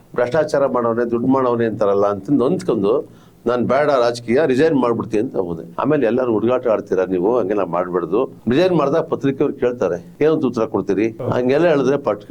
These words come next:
ಪಕ್ಷದ ಡ್ಯಾಮೇಜ್ ಆಗ್ತದೆ, ನೀವು ಪಕ್ಷದ ಬಗ್ಗೆ ನಿಷ್ಠಾವಂತರು, ನಿಮ್ನ ಅವತ್ತಿಂದ ಪಕ್ಷ ಬೆಳೆಸಿ ಮೂವತ್ತೈದು ವರ್ಷ ಕಷ್ಟಪಟ್ಟಿದ್ದೀರಿ, ಮೂವತ್ತು ವರ್ಷ,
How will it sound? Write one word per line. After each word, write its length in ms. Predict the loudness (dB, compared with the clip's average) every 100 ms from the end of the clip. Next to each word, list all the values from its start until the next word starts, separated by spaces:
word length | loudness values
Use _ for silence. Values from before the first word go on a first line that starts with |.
| -4
ಪಕ್ಷದ 200 | -2 0
ಡ್ಯಾಮೇಜ್ 420 | 0 0 0 0
ಆಗ್ತದೆ, 400 | 0 0 2 2
ನೀವು 180 | 0 -2
ಪಕ್ಷದ 280 | -4 -4 -4
ಬಗ್ಗೆ 300 | -2 -2 0
ನಿಷ್ಠಾವಂತರು, 720 | -2 0 0 0 0 0 0
ನಿಮ್ನ 240 | 0 2 2
ಅವತ್ತಿಂದ 460 | 2 0 0 0
ಪಕ್ಷ 300 | 0 -2 -4
ಬೆಳೆಸಿ 340 | -2 0 0 0
ಮೂವತ್ತೈದು 400 | 0 0 0 -2
ವರ್ಷ 100 | -2
ಕಷ್ಟಪಟ್ಟಿದ್ದೀರಿ, 540 | -4 -4 -4 -2 0
ಮೂವತ್ತು 280 | 0 -2 -2
ವರ್ಷ, 160 | -4